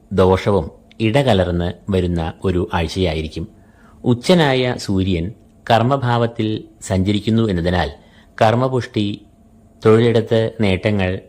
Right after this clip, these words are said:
അംഗീകാരം, പ്രശംസ, മേലധികാരികളുടെ പ്രീതി, സഹപ്രവർത്തകരുടെ സഹകരണം എന്നിവയെല്ലാം ഉണ്ടാകും. ബിസിനസ്സിലും പൊതുവെ പുരോഗതി കൈവരിക്കും. എന്നാൽ ചന്ദ്രൻ ഈ കൂറുകാർക്ക്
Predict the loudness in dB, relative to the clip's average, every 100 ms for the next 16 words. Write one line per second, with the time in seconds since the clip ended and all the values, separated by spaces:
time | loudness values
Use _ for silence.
0 | -14 -6 -2 2 2 2 2 0 -2 -4
1 | -2 -2 0 -2 -2 -8 -4 0 2 2
2 | 0 2 2 0 -2 -2 -2 -2 -2 -6
3 | _ -6 0 0 2 0 2 0 0 0
4 | 0 0 2 2 0 -4 -4 -2 0 2
5 | 0 -2 -4 -4 -6 -8 -12 -18 -20 -20
6 | -20 _ -2 0 2 0 0 -2 -4 -6
7 | 0 2 2 0 -2 -4 -8 -2 2 2
8 | 0 -2 -4 -4 -2 0 -2 -6 -8 -10
9 | -14 _ -20 -4 0 2 2 -2 -10 -4
10 | 0 2 2 0 -2 -8 -4 -2 0 0
11 | 0 -2 -2 -4